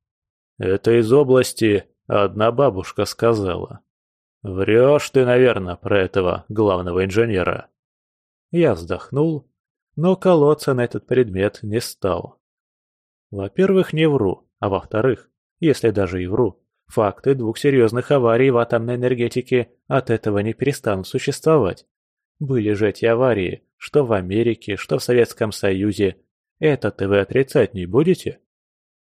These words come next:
"Ну, допустим", — с натугой согласился Дятлов, — "что они были.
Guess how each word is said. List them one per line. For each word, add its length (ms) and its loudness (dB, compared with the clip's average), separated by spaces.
"Ну, 400 -2
допустим", — 920 -2
с 140 -16
натугой 440 -2
согласился 680 -2
Дятлов, — 500 -2
"что 380 -2
они 200 2
были. 600 -4